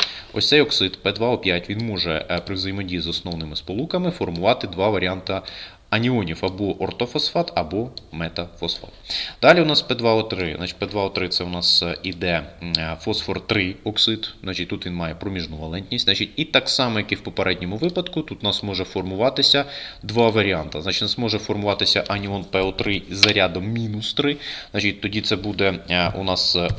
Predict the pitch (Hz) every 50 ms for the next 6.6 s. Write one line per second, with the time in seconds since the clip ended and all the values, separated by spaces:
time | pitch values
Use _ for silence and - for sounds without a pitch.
0 | - - 120 120 117 107 101 - - - 104 92 - - - - 120 110 - -
1 | - - - - 104 104 - - - - - - - - - - - 101 98 92
2 | - - 90 87 - - 107 95 87 82 - - - - 107 135 - - - -
3 | - - - - - - - - - - - - - - - - 101 98 95 -
4 | - 87 - - - 90 - - - 143 175 - - - 90 87 85 98 117 139
5 | 139 123 117 101 90 - - 85 80 80 80 87 101 - - 131 117 - 123 120
6 | - - 95 92 82 80 78 78 82 95 92